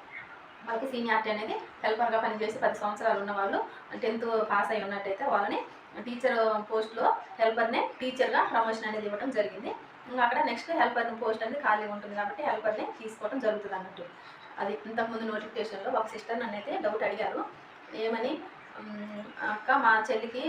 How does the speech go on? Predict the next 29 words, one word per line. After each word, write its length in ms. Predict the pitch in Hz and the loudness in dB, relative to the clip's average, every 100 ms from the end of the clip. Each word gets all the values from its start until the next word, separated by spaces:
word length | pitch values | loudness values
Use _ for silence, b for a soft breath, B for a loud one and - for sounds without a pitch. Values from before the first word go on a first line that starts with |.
| 302 220 202 | 0 0 -4
హెల్పర్‌గా 380 | 214 226 233 240 | -6 -2 0 0
పనిచేస్తున్నది 840 | 240 226 220 208 208 190 220 330 - | 2 0 0 -2 -4 -8 -4 -2 -2
అంగన్వాడీ 360 | 208 220 202 | -2 -2 -2
సెంటర్‌లో, 440 | - 196 196 214 - - B - 247 | -4 -6 -4 0 0 -2 B -12 -8
టీచర్‌గా 440 | 240 254 233 226 220 214 208 208 | 0 0 6 8 8 6 0 2
జాబ్ 220 | 214 214 | 4 4
వచ్చింది 400 | 220 214 208 208 | 2 -4 -6 -4
అని 100 | 208 | -4
అయితే 120 | 233 269 240 | -4 -4 -4
చెప్పారంట" 440 | 214 208 202 - | 2 4 4 2
అని 200 | 247 214 | 2 2
అన్నారు. 320 | 202 190 220 - - - - - - | -2 -6 -4 -4 -6 -18 -20 -10 2
రావచ్చండి, 500 | 220 220 220 214 208 262 | 6 6 4 0 0 -2
ఎందుకంటే 360 | 214 226 220 294 440 - - - - - - - - | -2 -2 2 2 2 -2 -18 -20 -20 -20 -20 -20 -2
వాళ్ళు 180 | 208 214 | 0 2
టెన్త్, 260 | 233 233 254 | 2 2 4
అప్పుడు 300 | 208 262 269 | 4 4 4
టెన్త్ 280 | 254 240 - | 4 2 6
పాస్ 200 | 233 233 | 6 6
అయితే 160 | 226 | -2
తీసుకున్నారు, 560 | - 240 - 196 185 - | -2 -6 -6 -6 -4 -2
మరి 200 | 254 214 | -2 -2
ఇప్పుడు 200 | 226 220 | -2 2
వాళ్ళ 180 | 220 214 | 4 4
క్వాలిఫికేషన్ 500 | 214 214 214 247 220 | 6 2 2 -6 -6
ఎంత 180 | 208 226 | -6 -4
ఉందనే 240 | 214 202 202 | -6 -4 -6
దాన్ని 160 | 196 202 | -4 -4
బట్టి, 200 | 202 | -4